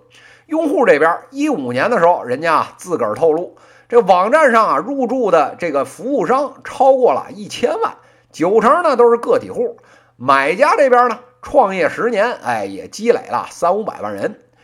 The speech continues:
这融资这头啊，人家也不含糊，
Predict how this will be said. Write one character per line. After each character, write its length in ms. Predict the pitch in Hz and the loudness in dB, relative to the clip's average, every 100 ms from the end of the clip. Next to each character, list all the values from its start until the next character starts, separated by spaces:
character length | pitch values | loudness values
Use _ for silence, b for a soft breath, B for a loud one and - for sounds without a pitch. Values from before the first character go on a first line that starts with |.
| b b _ | b b _
这 100 | 214 | -4
融 280 | 214 294 370 | -4 -4 -6
资 200 | 381 370 | -2 2
这 160 | 151 | 0
头 120 | 104 104 | 0 -4
啊， 180 | 113 - _ | -6 -6 _
人 220 | 98 143 | -10 -6
家 140 | 175 - - | -6 -6 -14
也 180 | 120 - | -20 -14
不 120 | - 135 | -6 -4
含 240 | 95 233 | 0 0
糊， 220 | 233 b | -2 b